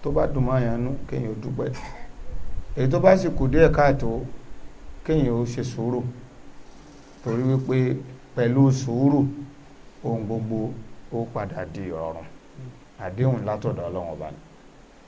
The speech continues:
Ṣùgbọ́n ìfaraya, ìbarajẹ́, ìyẹn ò ní kí nǹkan tí ò tẹ́yàn lọ́rùn, ìyẹn ò ní kó lọ.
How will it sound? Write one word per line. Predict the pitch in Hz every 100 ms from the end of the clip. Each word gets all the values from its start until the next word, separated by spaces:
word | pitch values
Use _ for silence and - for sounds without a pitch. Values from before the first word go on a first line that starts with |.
| -
Ṣùgbọ́n | - 123 151 165
ìfaraya, | 135 127 123 120 123 120 123 - - - - - -
ìbarajẹ́, | 110 123 123 127 123 143 151 151 - - - - - -
ìyẹn | 120 139
ò | 139 110
ní | 113 135
kí | 139 156 156 156 - - - -
nǹkan | 127 117 127 123
tí | 156
ò | 147 131
tẹ́yàn | 135 117
lọ́rùn, | 110 120 107
ìyẹn | 123
ò | 104
ní | 110
kó | 131
lọ. | 110